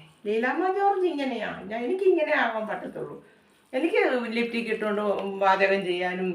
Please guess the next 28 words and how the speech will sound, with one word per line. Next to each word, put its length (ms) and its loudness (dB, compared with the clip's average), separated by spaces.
തലമുടി 460 2
പോ-, 160 0
ആഴ്ച 280 0
ഇട്ടുകൊണ്ട് 340 -2
പാചകം 380 0
ചെയ്യാനും, 420 -2
ഏ, 80 -4
വലിയ 220 -4
ഡ്രസ്സ് 260 -4
ഇട്ടുകൊണ്ട് 320 -4
പാചകം 220 -4
ചെയ്യാൻ 180 -6
എനിക്കത് 360 2
അറിയത്തില്ല. 440 0
എനിക്കിതാ 340 -2
വശം. 320 -2
കള, 160 2
കണ്ടത്തിൽ 400 6
കള 120 6
കൂട്ടുന്ന 320 2
ഒരുത്തനോട് 360 0
മു-, 200 0
സൂ-, 300 -2
സൂട്ടും 340 -2
കോട്ടും 240 2
ഇട്ടുകൊണ്ട് 240 0
കൂട്ടാൻ 300 -4
പറഞ്ഞാൽ 240 -2